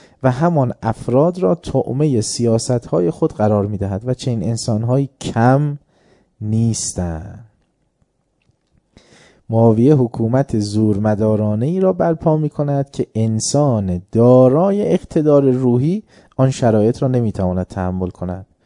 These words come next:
ولی انسان‌های بی‌محتوا به راحتی طعمه پوچی زمانه‌ای می‌شوند که ترس بر آن حکومت می‌کند و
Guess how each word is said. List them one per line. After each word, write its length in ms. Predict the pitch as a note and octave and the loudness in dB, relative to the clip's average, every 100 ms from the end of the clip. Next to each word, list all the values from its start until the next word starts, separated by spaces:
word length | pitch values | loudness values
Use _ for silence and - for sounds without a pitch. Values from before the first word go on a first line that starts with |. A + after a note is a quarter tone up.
| _ - _ _ _ | _ -20 _ _ _
ولی 360 | A#2+ F3+ F3 - | 0 2 0 -2
انسان‌های 920 | A#2+ A#2+ A#2 B2+ A#2 A2+ A2+ A2+ A2 G#2+ | -2 -2 -2 0 0 0 0 0 0 -2
بی‌محتوا 1120 | G#2+ G#2 A2 G#2+ F2 - G#2+ B2+ D3 E2 D2+ - _ _ _ - - - A2+ | -4 -4 -2 -4 -4 -4 -2 2 2 0 -4 -16 _ _ _ -20 -20 -20 2
به 140 | B2+ | 4
راحتی 920 | A#2+ B2 B2+ B2+ A#2+ C3 B2 - F#3+ E3+ | 6 8 8 6 4 -2 -4 -4 -4 -4
طعمه 720 | - C3 - B2+ D3+ A#2+ G2+ | 0 2 2 0 0 2 0
پوچی 720 | - - A#2+ A#2 - E3 B2 | -2 -2 -2 -2 -6 -2 -2
زمانه‌ای 760 | G2+ A2 A2+ A#2+ A#2+ B2 F3 G3 | 0 0 0 2 2 0 0 0
می‌شوند 500 | F#3+ F3+ F3+ F3+ F3 | -2 -2 -2 0 -2
که 140 | C3 | -4
ترس 640 | - - - F#3 G#3 G3 D#3+ | -6 -10 0 2 2 -2 -2
بر 140 | D3+ | -2
آن 120 | D#3+ | 0
حکومت 420 | D#3+ - G#3+ A#3+ | -4 -2 -4 -4
می‌کند 300 | B3 C4 C4+ C4+ _ _ _ C#3+ | -4 -4 -4 -6 _ _ _ -2
و 140 | D#3+ | 0